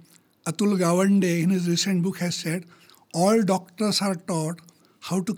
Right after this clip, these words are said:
keep the people alive. They are not taught how to handle death." Jaslok started the biggest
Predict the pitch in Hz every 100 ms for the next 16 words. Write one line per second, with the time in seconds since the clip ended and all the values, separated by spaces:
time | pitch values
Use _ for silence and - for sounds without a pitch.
0 | - 208 185 190 196 175 202 170 165 175
1 | 135 - 95 _ _ _ _ _ - 185
2 | 202 220 220 202 202 - 185 214 143 190
3 | 185 185 165 - - - _ _ _ _
4 | _ _ _ _ _ - 165 196 - 220
5 | 226 - 196 185 214 196 170 180 208 208